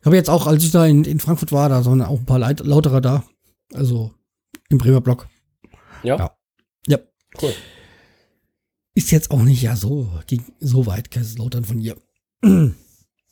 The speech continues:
Speaker 1: So, aber wie gesagt, zum Hoffenheim-Spiel hätte ich weiter nichts zu sagen.
Speaker 2: Ich auch nicht. Hauptsache wir gewinnen.
Speaker 1: <laughs> Ja. Und apropos, wo wir gerade beim Gewinnen sind, <laughs> könnten wir mal einen kleinen Blick aufs, äh,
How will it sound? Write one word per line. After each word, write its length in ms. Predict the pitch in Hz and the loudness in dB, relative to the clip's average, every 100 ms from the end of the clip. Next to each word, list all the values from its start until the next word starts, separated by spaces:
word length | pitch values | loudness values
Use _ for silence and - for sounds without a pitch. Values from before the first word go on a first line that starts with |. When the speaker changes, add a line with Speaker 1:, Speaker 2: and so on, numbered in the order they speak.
| _ - - | _ -6 0
Speaker 1:
So, 280 | 147 185 143 | 2 2 2
aber 200 | 147 151 | 2 4
wie 60 | |
gesagt, 260 | 151 165 - | 2 0 0
zum 220 | 151 147 | 0 2
Hoffenheim-Spiel 580 | 143 185 165 170 - 147 | 2 0 0 0 -2 0
hätte 160 | 147 151 | 0 -4
ich 120 | - | -4
weiter 200 | 147 147 | -4 -4
nichts 240 | 135 - | -6 -6
zu 120 | - | -4
sagen. 400 | 123 131 135 95 - _ _ _ _ _ _ _ _ _ _ _ _ | -2 0 -2 -4 -8 _ _ _ _ _ _ _ _ _ _ _ _
Speaker 2:
Ich 180 | 117 117 | -2 0
auch 260 | 101 107 - | 0 -4 -6
nicht. 300 | 92 - _ _ _ _ | -8 -10 _ _ _ _
Hauptsache 380 | 123 - 135 127 | -4 0 2 2
wir 140 | 117 | 2
gewinnen. 320 | 107 98 98 120 _ _ _ _ | 0 -4 -4 -6 _ _ _ _
Speaker 1:
<laughs> 1400 | - - _ _ _ - - - - - - - - - | -10 -10 _ _ _ -18 -16 -14 -16 -16 -16 -18 -20 -2
Ja. 460 | 139 143 135 113 - - _ _ _ _ _ _ _ _ _ _ _ | 2 4 4 0 -4 -12 _ _ _ _ _ _ _ _ _ _ _
Und 460 | - 175 202 160 147 | 0 4 6 4 0
apropos, 420 | 190 - 165 170 | -6 0 2 4
wo 140 | 160 175 | 4 4
wir 160 | 202 | 2
gerade 280 | 185 185 196 | 0 0 0
beim 220 | 190 202 | 2 2
Gewinnen 340 | 180 185 247 202 | 2 2 0 0
sind, 300 | 127 139 95 - 151 - | 0 2 0 0 -2 -2
<laughs> 300 | - - _ | -8 -20 _
könnten 260 | - 254 175 | -2 0 2
wir 80 | |
mal 120 | 160 147 | 2 2
einen 60 | |
kleinen 260 | 135 147 143 | 0 0 0
Blick 240 | - 165 | -2 -6
aufs, 260 | - 139 - | -6 -4 -4
äh, 340 | - 143 139 | -2 0 0